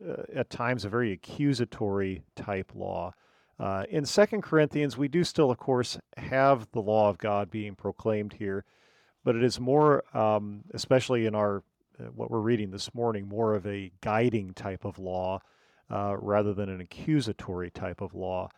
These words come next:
Uh, and so, uh, you know, as Luther says it in Second Corinthians, you have Paul pouring oil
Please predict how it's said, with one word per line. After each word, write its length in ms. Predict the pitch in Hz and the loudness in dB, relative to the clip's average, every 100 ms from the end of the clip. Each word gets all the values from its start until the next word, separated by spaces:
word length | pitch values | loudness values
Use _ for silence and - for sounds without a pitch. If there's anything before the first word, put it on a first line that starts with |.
| _ _ - | _ _ -12
Uh, 220 | 104 95 101 | -8 -6 -4
and 120 | 113 | -4
so, 300 | 113 131 117 | 2 4 6
uh, 80 | 127 - | 4 -2
you 160 | 143 117 | 0 4
know, 140 | 110 | 4
as 120 | 110 | 6
Luther 280 | 135 131 123 | 4 4 2
says 260 | - 117 110 | 4 4 4
it 80 | |
in 80 | 107 | -2
Second 320 | - 135 - | 4 2 2
Corinthians, 500 | - 120 110 110 104 | -2 0 0 -2 -2
you 120 | 104 113 | 0 4
have 200 | 120 - | 4 4
Paul 280 | - 113 110 | 4 6 4
pouring 560 | - 135 127 120 104 98 _ _ _ _ 156 | 0 0 4 4 0 -8 _ _ _ _ 4
oil 420 | 165 156 92 | 8 8 6